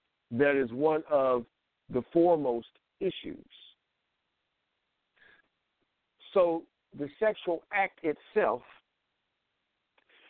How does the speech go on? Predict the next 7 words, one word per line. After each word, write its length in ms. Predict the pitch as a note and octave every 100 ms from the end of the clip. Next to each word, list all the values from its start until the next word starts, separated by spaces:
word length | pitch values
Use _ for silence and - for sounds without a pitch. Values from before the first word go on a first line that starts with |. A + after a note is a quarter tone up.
| _
is 160 | C#3+ C#3
a 60 | C3+
representation 1160 | D#3 D#3+ C#3+ C3+ C3+ - G3+ G#3 - C3 B2 - _ _ _ _ _ _ _ _ -
of 160 | C3+
the 60 | B2
Mercurian 760 | C3 F3+ F#3 D3+ C#3 B2+ B2 C3+ _
nature 580 | C3 D3 F3+ - - E2+